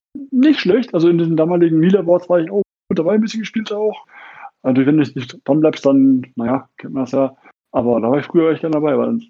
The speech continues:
Konsolen, Shooter, die Steuerung da, die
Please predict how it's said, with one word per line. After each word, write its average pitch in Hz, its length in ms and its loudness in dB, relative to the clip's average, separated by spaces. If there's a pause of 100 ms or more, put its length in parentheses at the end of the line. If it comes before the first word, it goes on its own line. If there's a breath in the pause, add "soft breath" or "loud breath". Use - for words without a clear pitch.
(280)
Konsolen, 156 600 2
Shooter, 156 640 0
die 131 100 -6
Steuerung 151 440 -2
da, 143 300 0
die 131 220 0